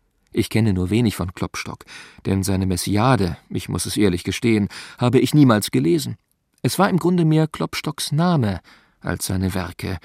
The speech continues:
der das ernste, tiefe Gefühl hier an seinem Grabe hervorrief. Es war der unsterbliche Name, der mein Herz stärker klopfen machte. Gottes freie Natur rief mich weiter hinaus. Herrliche grüne Gärten liegen die Elbe entlang.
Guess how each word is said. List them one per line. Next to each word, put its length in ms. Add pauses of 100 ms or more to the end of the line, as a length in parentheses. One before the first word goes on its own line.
(300)
der 80
das 200
ernste, 640
tiefe 320
Gefühl 460
hier 260
an 80
seinem 280
Grabe 340
hervorrief. 640 (580)
Es 160
war 100
der 240
unsterbliche 800
Name, 360
der 140
mein 160
Herz 300
stärker 360
klopfen 480
machte. 440 (1900)
Gottes 400
freie 380
Natur 480
rief 220
mich 200
weiter 220
hinaus. 640 (500)
Herrliche 640
grüne 420
Gärten 480
liegen 300
die 160
Elbe 260
entlang. 440